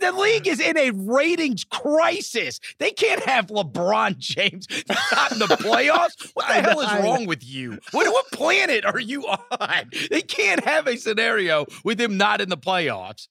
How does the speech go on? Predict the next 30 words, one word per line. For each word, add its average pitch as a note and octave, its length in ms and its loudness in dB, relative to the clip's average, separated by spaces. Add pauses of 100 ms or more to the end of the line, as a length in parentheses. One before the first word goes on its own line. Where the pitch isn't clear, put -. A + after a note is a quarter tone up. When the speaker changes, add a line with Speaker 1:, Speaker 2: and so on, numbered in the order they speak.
(120)
Speaker 1:
<laughs> - 140 -20
There's - 320 -6
just B3+ 340 -6
no B3+ 280 0
way. G3+ 480 -2 (680)
Adam F#4+ 240 2
Silver D4 340 -2
is G3+ 80 0
gonna A3+ 160 -2
go G#3+ 120 0
tackle E3+ 640 -2 (180)
Tony B3+ 280 0
Speaker 2:
Okay. D#4 120 4
Speaker 1:
Brothers F3+ 460 0
or E3+ 120 2
whoever F#3 680 2
Speaker 2:
Are A3+ 120 2
Speaker 1:
is G3 260 0
officiating G3 720 0
that G#3 160 2
Speaker 2:
All B3+ 60 6
right. G#3 240 2 (180)
Speaker 1:
game. B2 200 -20
Speaker 2:
Okay, B3 260 2
so, A3 300 2
all A3 140 0
right. A3+ 320 2
So G3+ 180 -2
let's A3 240 0
say, A3 440 4